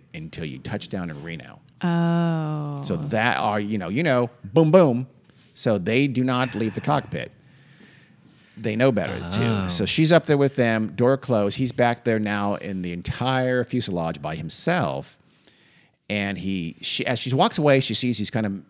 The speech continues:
Speaker 1: you know, preparing the chutes. And she asks him, she turns around and asks him to please take the bomb with him when he
Speaker 3: Oh.
Speaker 1: jumps.
Speaker 3: <laughs> Yeah.
Speaker 1: <laughs> But he doesn't answer her.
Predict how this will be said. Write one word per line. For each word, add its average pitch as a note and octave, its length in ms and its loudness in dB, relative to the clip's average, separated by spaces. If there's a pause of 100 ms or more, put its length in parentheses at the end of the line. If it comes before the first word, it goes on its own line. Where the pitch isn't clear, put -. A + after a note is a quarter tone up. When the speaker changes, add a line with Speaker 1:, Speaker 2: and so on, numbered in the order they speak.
(420)
Speaker 1:
you A2+ 80 -8
know, F#2 120 -8 (160)
preparing A2+ 500 0
the E2+ 80 -8
chutes. - 480 0 (1500)
And G#2+ 340 -2 (320)
she A#2 220 -2
asks D3 340 2
him, E2 260 -4 (460)
she - 140 -10
turns C#3+ 180 2
around C3 120 2
and G#2+ 100 2
asks G#2+ 160 0
him F2+ 180 -4 (280)
to G2 220 0
please D#3 440 -2
take C3 260 2
the A#2 80 2
bomb G#2 300 2
with C3 220 4
him G#3 260 0 (240)
when A2+ 120 0
he E3 80 6
Speaker 3:
Oh. E3+ 60 2
Speaker 1:
jumps. - 600 4
Speaker 3:
<laughs> - 40 2 (300)
Yeah. E3+ 500 4 (160)
Speaker 1:
<laughs> A#3+ 420 -2
But C3 100 2
he C#3+ 40 8
doesn't E3 180 8
answer C#3 280 2
her. D2 240 -8